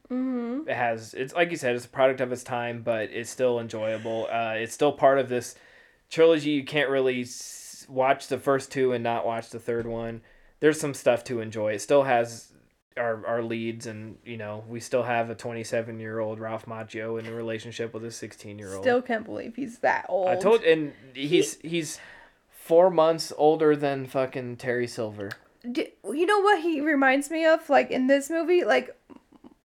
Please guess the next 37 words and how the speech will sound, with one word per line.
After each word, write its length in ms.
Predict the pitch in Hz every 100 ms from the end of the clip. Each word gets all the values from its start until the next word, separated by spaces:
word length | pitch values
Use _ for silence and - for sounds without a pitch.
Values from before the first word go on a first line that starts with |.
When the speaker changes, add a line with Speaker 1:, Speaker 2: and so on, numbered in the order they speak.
| _ _ -
Speaker 1:
it's 200 | 247 240 -
Michael 360 | 233 269 277 294
Cera 640 | - 277 262 302 330 330 -
in 640 | 254 240 233 226 226 220 -
Arrested 380 | 247 254 302
Development. 560 | 233 196 233 233 277 277
Like, 160 | 262 247
the 80 | 233
first 460 | - 269 339 330
season, 460 | - 381 392 427 453 453 - _
he 200 | _ 302 320
looks, 380 | 311 285 -
like, 240 | 254 233 -
very 300 | 214 269 262
Speaker 2:
Like 100 | -
a 40 |
Speaker 1:
different. 240 | 117 233 -
Speaker 2:
baby, 200 | 127 135
yeah. 260 | 135 113 -
Speaker 1:
He 160 | 370 370
looks 220 | 370 -
like 100 | 277
a 80 | 254
baby. 580 | - 269 262 190 107 - - - _ _ _ _ _ _ _ _ _ _ _ - -
And 320 | - 311 269
Michael 500 | - 311 381 381 339
kinda 500 | - - 320 381 403
looks 280 | 359 339 269
like 120 | 294
a 80 | 233
baby. 720 | 196 277 277 233 233 226 226 _
<laughs> 40 | _ _ _ _ _ _ _ _ _ _ -
Like, 640 | 330 339 302 - 311 254
he 120 | 294
kinda, 220 | 339 294
like, 140 | 269 233
reverse 420 | 269 269 320